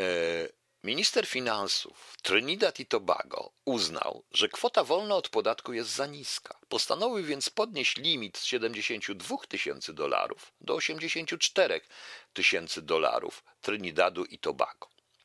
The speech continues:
W przeliczeniu na złotówki to jest czterdzieści cztery tysiące złotych. W Polsce kwota wolna od podatku <laughs> wynosi trzy tysiące dziewięćdziesiąt jeden złotych.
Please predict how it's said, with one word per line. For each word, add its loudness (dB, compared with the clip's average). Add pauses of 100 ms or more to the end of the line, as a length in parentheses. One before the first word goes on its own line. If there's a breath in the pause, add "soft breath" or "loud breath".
(840 loud breath)
W -16
przeliczeniu 4
na 4
złotówki 0
to 2
jest 2
czterdzieści 2
cztery 2
tysiące -2
złotych. -12 (720 loud breath)
W -16
Polsce 6
kwota 2
wolna 2
od 2
podatku 4
<laughs> -2
wynosi 4
trzy 4
tysiące 2
dziewięćdziesiąt 0
jeden 0
złotych. -6